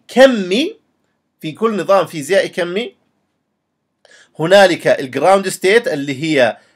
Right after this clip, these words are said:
آه، ال-، ال-، طاقة ما يسمى ال-،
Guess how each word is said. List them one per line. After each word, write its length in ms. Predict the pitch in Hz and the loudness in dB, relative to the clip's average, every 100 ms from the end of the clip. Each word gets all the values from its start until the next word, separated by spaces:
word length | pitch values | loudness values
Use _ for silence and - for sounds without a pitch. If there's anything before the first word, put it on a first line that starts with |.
| _ | _
آه، 1500 | - 127 127 127 123 123 123 120 120 120 120 - 58 - 57 | -2 2 4 4 4 4 2 2 0 0 0 -2 -2 -4 -6
ال-، 380 | 57 113 113 113 | -8 -10 -10 -10
ال-، 200 | 107 - | -10 2
طاقة 500 | 175 180 180 123 - _ 143 | 6 6 4 -4 -6 _ -8
ما 220 | 139 143 | -2 -2
يسمى 520 | 131 170 165 147 135 | -2 -2 -2 0 0
ال-، 200 | 117 - | 0 -2